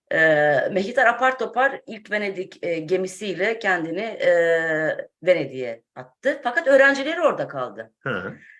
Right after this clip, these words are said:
Speaker 1: Ee, amacı öğrencilerini de derhal, e, Venedik'e getirmekti. Bin bir çaba sonrası öğrenciler de Venedik'e gitti.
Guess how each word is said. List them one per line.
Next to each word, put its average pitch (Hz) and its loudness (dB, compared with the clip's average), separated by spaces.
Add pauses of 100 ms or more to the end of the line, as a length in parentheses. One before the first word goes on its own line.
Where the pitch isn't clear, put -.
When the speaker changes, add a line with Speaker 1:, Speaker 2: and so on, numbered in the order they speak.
(220)
Speaker 1:
Ee, 135 -4 (680)
amacı 196 2
öğrencilerini 233 2
de 190 -4
derhal, 165 2
e, 139 -6
Venedik'e 156 0
getirmekti. 135 -8 (520)
Bin 226 -8
bir 262 -6
çaba 214 -4
sonrası 202 -4
öğrenciler 214 4
de 160 -6
Venedik'e 139 -6
gitti. 208 -10